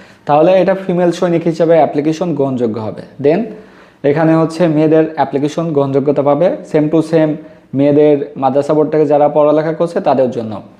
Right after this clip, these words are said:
এখন তোমরা যদি সঠিকভাবে অ্যাপ্লিকেশন করতে না পারো, ভুলভাল অপারেটর দিয়ে করার কোনো দরকার নাই।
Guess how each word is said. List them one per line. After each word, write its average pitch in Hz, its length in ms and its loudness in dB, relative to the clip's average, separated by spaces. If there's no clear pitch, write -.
এখন 190 260 0
তোমরা 196 240 2
যদি 196 240 4
সঠিকভাবে 190 420 0
অ্যাপ্লিকেশন 175 460 -2
করতে 180 200 -2
না 160 200 0
পারো, 170 260 0
ভুলভাল 160 460 0
অপারেটর 160 360 2
দিয়ে 156 180 2
করার 156 200 2
কোনো 160 200 -2
দরকার 151 280 2
নাই। 170 200 -4